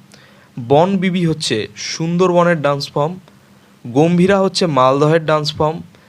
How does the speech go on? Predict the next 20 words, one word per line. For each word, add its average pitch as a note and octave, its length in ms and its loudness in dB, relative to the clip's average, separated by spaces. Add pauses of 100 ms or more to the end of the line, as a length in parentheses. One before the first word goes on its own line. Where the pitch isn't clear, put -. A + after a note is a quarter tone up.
(140)
এবং C3 220 2
বাহুল, C3 580 2 (180)
বাউল C3+ 420 2
হচ্ছে D#3 500 0 (480)
বীরভূমের E3+ 560 4
ডান্স A#2 280 -2
ফর্ম। A#2 240 -10 (640)
নেক্সট D3+ 260 -6
নাম্বার C#3+ 200 -2
ফিফটিন, C#3 500 -6 (160)
পশ্চিমবঙ্গের F3 600 0
কয়েকটি E3 320 -2
উল্লেখযোগ্য D3 720 0
হস্তশিল্প D3+ 600 -2
ও D#3+ 120 4
কৃষিপণ্য C#3+ 640 -2
কী? B2+ 280 -10 (580)
তো C3 80 -8
দেখো, D3+ 300 -2
পশ্চিমবঙ্গের C#3 640 -2